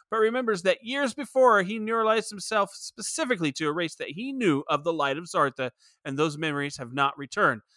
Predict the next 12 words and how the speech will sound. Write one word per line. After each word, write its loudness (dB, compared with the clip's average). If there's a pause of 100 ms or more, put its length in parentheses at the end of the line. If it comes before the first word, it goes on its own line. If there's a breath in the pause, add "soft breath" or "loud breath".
(180)
As -2
a -10
precaution, 0
he -10
left 0
himself -4 (120)
a -6
series -4 (360)
of -4
clues. 0 (640)
Bum, 0
bum, -4